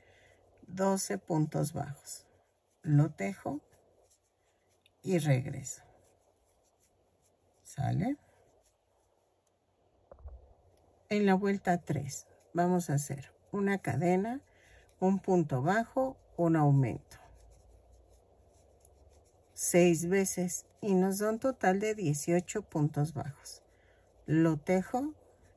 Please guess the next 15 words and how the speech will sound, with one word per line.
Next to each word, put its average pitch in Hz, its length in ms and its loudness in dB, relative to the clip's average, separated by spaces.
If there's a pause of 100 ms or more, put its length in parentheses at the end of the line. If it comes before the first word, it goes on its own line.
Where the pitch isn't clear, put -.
(260)
y 175 140 -2
regreso. 139 640 -2 (1500)
¿Sale? 202 500 -8 (2500)
En 202 200 2
la 185 100 4
vuelta 196 480 0
cuatro 165 500 -4 (400)
vamos 185 480 0
a 160 40 -4
hacer - 400 -8 (1000)
una 190 320 0
cadena, 180 600 0 (180)
dos 196 440 -2
puntos 165 560 -2
bajos, 196 640 -6